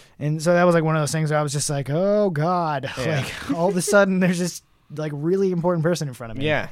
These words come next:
Speaker 2: And then that's the thing is I, I think it, it puts a lot of pressure on you because you have to, like,
Speaker 1: I
Speaker 2: you
Speaker 1: started
Speaker 2: know
Speaker 1: watching, like, a bunch of interviews.
Speaker 2: Yeah.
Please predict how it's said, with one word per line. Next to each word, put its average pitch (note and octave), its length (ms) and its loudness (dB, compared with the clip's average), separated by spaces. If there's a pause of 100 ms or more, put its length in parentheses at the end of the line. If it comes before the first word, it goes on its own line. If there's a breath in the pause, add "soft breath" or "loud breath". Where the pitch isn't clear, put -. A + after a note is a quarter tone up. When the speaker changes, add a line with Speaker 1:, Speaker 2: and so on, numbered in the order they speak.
(120)
Speaker 2:
And D3 120 -4
then E3 120 0
that's F#3 180 -2
the D#3+ 80 -8
thing D#3+ 180 -4
is B2+ 160 -4
I, C3 160 -4
I B2+ 100 -8
think C3+ 220 -10
it, A2+ 220 -8
it A#2 200 -10
puts - 240 -8
a C3 40 -8
lot B2 240 -4
of G#2+ 120 -10
pressure B2+ 580 -10
on E3 260 -6
you G#3 180 -10
because B2+ 280 -10
you A2+ 140 -10
have A2 280 -12
to, A2 100 -16
like, G#2 480 -16 (240)
Speaker 1:
I D3+ 40 0
Speaker 2:
you C#3 40 0
Speaker 1:
started F#3 220 6
Speaker 2:
know C#3+ 80 0
Speaker 1:
watching, C3+ 340 -4
like, B2 140 -12
a A#2 40 -12
bunch A#2+ 240 -12
of B2 60 -12
interviews. D#3 640 0
Speaker 2:
Yeah. D3+ 60 6